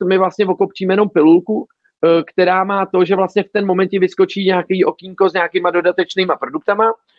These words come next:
Ale my, my neradi vymýšlíme kolo, jo? My to kolo rádi kopírujeme. Takže,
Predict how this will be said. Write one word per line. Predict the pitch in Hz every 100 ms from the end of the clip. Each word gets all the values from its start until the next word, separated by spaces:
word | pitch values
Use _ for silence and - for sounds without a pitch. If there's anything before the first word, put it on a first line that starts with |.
| -
Ale | 190
my, | 185 202
my | 220
neradi | 220 214 208 202
vymýšlíme | 202 196 190 - 190 185
kolo, | 170 147 123
jo? | 123 165
My | 175
to | -
kolo | - 160 160
rádi | 156 160
kopírujeme. | - 151 147 139 127 - _ _ _ -
Takže, | 147 135 165